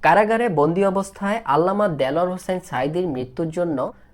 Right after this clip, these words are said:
ব্যারিস্টার সুমনকে দায়ী করছে সাধারণ মানুষ। দর্শক, আপনাদের কি মনে হয়,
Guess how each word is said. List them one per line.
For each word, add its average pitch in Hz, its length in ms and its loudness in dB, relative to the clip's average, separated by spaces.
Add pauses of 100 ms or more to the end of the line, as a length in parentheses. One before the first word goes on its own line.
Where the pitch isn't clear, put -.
ব্যারিস্টার 156 400 -2
সুমনকে 165 540 -4
দায়ী 131 280 -6
করছে 160 400 -8
সাধারণ 123 360 -10
মানুষ। 110 360 -12 (520)
দর্শক, 127 400 -8
আপনাদের 170 380 -6 (120)
কি 190 60 -8
মনে 131 220 -6
হয়, - 340 -10